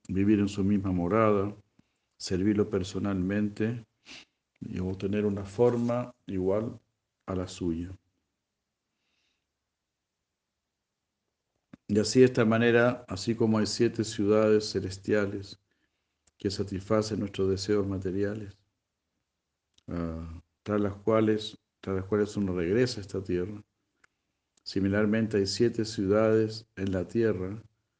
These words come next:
capaces de complacer nuestros deseos materiales.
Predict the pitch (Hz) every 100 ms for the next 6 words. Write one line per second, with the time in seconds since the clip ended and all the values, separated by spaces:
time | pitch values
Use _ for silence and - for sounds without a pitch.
0 | _ _ _ - 98 98 113 113 110 101
1 | 101 92 98 95 120 113 110 107 87 87
2 | - 101 95 92 98 90 87 90 90